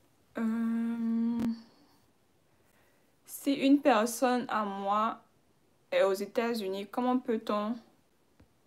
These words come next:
comment je peux faire pour qu'il soit mon sponsor ? Bah, faut vérifier que la personne est ici de façon légale. Ça, c'est la première des choses. Donc, la personne, elle soit américaine ou résident permanent et que la personne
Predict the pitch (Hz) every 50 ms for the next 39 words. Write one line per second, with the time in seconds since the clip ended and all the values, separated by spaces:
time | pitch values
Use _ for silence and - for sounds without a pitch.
0 | _ _ _ _ _ _ _ - 277 262 285 294 294 302 262 226 - 214 220 240
1 | - - 233 220 214 226 226 - - 202 208 - _ _ - 240 226 226 233 -
2 | - 233 202 196 185 185 202 - - - - 202 - - - 208 180 185 - -
3 | - 208 202 - - - - - - _ - _ _ _ - 294 302 262 254 240
4 | 254 277 - 320 311 370 330 247 202 214 - 226 202 247 262 240 226 202 190 208
5 | - - 208 202 190 - 175 180 214 - - 220 214 214 196 180 170 - - 175
6 | 175 202 254 285 269 - - - - _ _ - - 233 226 - 175 175 185 -
7 | - 220 214 214 214 202 175 170 170 - 196 190 233 262 - - - - - _
8 | _ _ 208 196 208 190 180 190 - - - - - 226 214 202 180 185 - -
9 | 202 196 - - - - 185 185 180 175 180 185 - - 247 220 220 214 - -
10 | - 202 233 226 233 233 190 190 - - 180 190 190 202 214 220 - 160 175 165
11 | 156 156 170 185 214 254 330 - - - _ _ _ _ _ _ _ _ _ _
12 | _ _ _ - - - 202 220 - 220 208 196 196 - 185 175 180 - 226 208
13 | 214 220 240